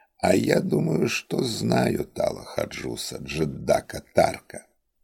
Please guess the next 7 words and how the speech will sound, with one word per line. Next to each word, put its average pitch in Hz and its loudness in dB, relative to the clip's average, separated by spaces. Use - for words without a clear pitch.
Теперь 90 4
я 80 10
посвятил 76 -2
своё 76 -2
внимание 76 0
Дее 82 8
Торис — 87 6